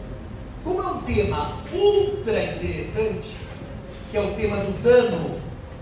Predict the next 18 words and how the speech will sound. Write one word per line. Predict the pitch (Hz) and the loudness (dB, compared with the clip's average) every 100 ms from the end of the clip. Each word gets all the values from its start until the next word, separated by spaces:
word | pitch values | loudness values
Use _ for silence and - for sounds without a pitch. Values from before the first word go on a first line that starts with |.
| 165 | -10
e | |
da | 185 202 | -2 0
sua | - - 226 254 - | 0 -2 0 2 0
reparação, | 247 269 - 202 196 202 - 226 247 - - - - - - - - - | -2 -2 0 2 4 2 0 2 2 2 -4 -8 -10 -10 -12 -12 -12 -8
os | 233 | -4
senhores | 233 240 247 269 269 | 0 2 6 6 6
vão | 254 214 - | 0 0 -2
ter | 240 254 254 254 - - 214 | 2 2 2 -2 -6 -10 -2
uma | 226 202 247 | 0 0 0
verborragia | 269 240 240 226 214 190 208 240 240 | -2 -2 0 2 2 2 0 -2 -2
de | 220 | -2
dúvidas, | - 240 254 240 226 214 - | -4 -4 -4 -4 -2 -2 -2
perguntas | 208 - - 240 - 240 | 0 0 -2 -6 -6 -6
e | 214 208 | -6 -6
ansiedades. | - 208 - - - - - - - - - - | -4 -4 -2 -4 -6 -8 -12 -14 -14 -14 -14 -10
Só | 254 262 269 | 0 2 2
que | 269 | 0
aqui | 240 262 - 277 285 | 0 -2 -4 -4 -4